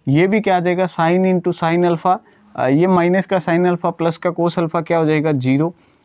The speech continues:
cos अल्फा प्लस में cos अल्फा कितना हो जाएगा, टू cos अल्फा, ठीक है। सामने क्या रखा हुआ है आपका, O मैट्रिक्स, O का मतलब है ज़ीरो मैट्रिक्स। ज़ीरो मैट्रिक्स वो होती है जिसमें सारे एलिमेंट क्या हों, ज़ीरो। ये ज़ीरो नहीं है दोस्तों, ध्यान रखिएगा, ये क्या है आपका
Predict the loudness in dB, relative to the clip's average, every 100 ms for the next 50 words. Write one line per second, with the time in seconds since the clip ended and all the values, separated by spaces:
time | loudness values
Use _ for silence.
0 | _ -2 -2 0 0 0 0 -2 -4 -12
1 | -4 -4 -2 -4 -2 -2 -2 -4 -2 -2
2 | 0 0 0 -2 -2 -2 0 -2 -2 -2
3 | -2 -2 -2 -4 _ _ _ -4 -4 -4
4 | -4 -2 0 0 0 0 0 0 0 0
5 | 0 0 0 -2 -4 -6 -6 -8 -2 2
6 | 4 2 0 -2 -4 -6 -4 -2 0 0
7 | -2 -2 -2 0 0 -2 0 0 2 0
8 | -2 -4 -6 -4 0 2 2 0 -2 -6
9 | -4 -2 0 0 -2 -2 -2 -4 -4 -2
10 | 0 0 0 0 -2 -2 -2 -2 -4 -12
11 | -8 -2 0 0 -6 -6 0 2 2 2
12 | 2 2 2 2 -2 -2 -4 -2 -2 -2
13 | -2 -2 0 0 0 0 2 2 2 0
14 | 0 0